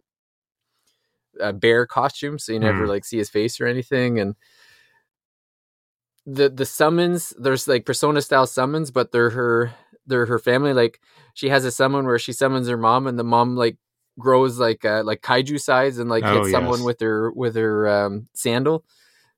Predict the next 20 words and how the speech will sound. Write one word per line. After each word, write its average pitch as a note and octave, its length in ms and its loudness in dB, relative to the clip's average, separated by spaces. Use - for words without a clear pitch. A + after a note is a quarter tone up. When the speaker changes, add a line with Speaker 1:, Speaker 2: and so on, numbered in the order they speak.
Speaker 1:
And A#2+ 200 0
then, A#2+ 300 2
uh, G#2+ 300 2
her C3 340 4
aunt, C3 300 2
her B2 160 0
aunt B2+ 320 0
is, B2 220 -2
like, A#2 220 2
a, A2 280 0
a G#2+ 100 -8
fitness C#3 360 -2
guru, C#3 420 -2
so A#2+ 400 -4
<laughs> - 60 -16
you C3+ 180 -4
could B2 160 -12
call C3 220 2
her A#2+ 140 2
in, C3 360 -2